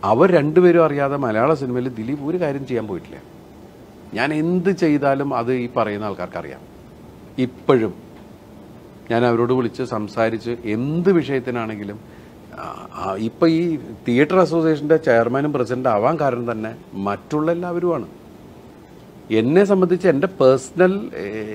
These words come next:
എല്ലാ പരിപാടികളും മാറ്റി വെച്ചിട്ട് ഞാൻ ഇതിനൊക്കെ പോയിക്കണം. അഞ്ച് പൈസയുടെ വരുമാനം എനിക്കില്ല, ശത്രുത ഉണ്ടാവുക, എല്ലാവരും ഇരിക്കണം. ഞാൻ, ഞാൻ എൻ-, എൻ-, ഞാനാണ് സംസാരിക്കുന്നത്. എൻ്റെ പിന്നിൽ സംസാരിക്കുന്നത് എന്നെ പറഞ്ഞു വിടുന്ന വേറെ ആൾക്കാരാണ്.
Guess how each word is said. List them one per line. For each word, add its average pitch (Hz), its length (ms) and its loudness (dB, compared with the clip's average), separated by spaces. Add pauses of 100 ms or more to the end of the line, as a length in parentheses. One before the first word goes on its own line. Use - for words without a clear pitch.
എല്ലാ 127 280 6
പരിപാടികളും 175 460 4
മാറ്റി 160 180 0
വെച്ചിട്ട് 165 220 0
ഞാൻ 156 100 2
ഇതിനൊക്കെ 147 220 -2
പോയിക്കണം. 117 280 -2
അഞ്ച് 135 200 0
പൈസയുടെ 160 260 2
വരുമാനം 135 360 0
എനിക്കില്ല, 117 320 -2
ശത്രുത 123 440 -2
ഉണ്ടാവുക, 135 340 0 (240)
എല്ലാവരും 147 340 2
ഇരിക്കണം. 147 260 -6
ഞാൻ, 120 200 -6
ഞാൻ 135 360 -4
എൻ-, 127 240 -4 (100)
എൻ-, 139 220 -4 (100)
ഞാനാണ് 151 520 2
സംസാരിക്കുന്നത്. 160 560 2
എൻ്റെ 143 160 -2
പിന്നിൽ 160 360 -4 (320)
സംസാരിക്കുന്നത് 131 800 0
എന്നെ 120 160 -4
പറഞ്ഞു 120 280 -2
വിടുന്ന 139 180 -6
വേറെ 117 260 -2
ആൾക്കാരാണ്. 95 340 -4